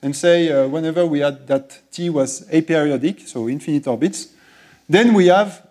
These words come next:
a s-, transformation T A, which is, uh, non-trivial exactly on A. Okay, so in, so this tells us that we have, uh, many elements in, uh,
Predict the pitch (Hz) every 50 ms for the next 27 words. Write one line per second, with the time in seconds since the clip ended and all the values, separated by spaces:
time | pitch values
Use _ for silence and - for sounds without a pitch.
0 | _ _ - 151 156 151 156 - - - - - 190 190 180 - 196 185 180 175
1 | 175 - 185 175 170 170 175 - 196 196 165 - - 165 185 233 254 - - _
2 | _ _ _ _ _ _ - 151 190 180 185 - 208 226 233 214 - - - -
3 | - - 156 151 156 147 147 151 151 160 190 202 196 - 214 190 165 165 175 185
4 | 214 233 226 - - _ _ _ 202 196 170 190 190 180 - - 185 196 208 196
5 | _ _ _ 151 156 147 147 - 127 120 110 - _ _ _ _ _ _ _ _
6 | _ _ _ - 131 - - 156 175 160 - _ - - 147 139 135 135 135 135
7 | 131 135 131 127 123 - - - 147 131 139 185 175 - - - 143 _ - 143
8 | 135 - 151 165 160 165 143 131 - - - - _ _ _ _ _ _ _ _
9 | _ _ _ _ _ _ - 139 139 147 151 151 147 - - - 123 120 120 139
10 | 156 165 165 175 175 170 147 131 135 135 139 151 143 - - - - 139 127 123
11 | 117 113 110 110 110 110 117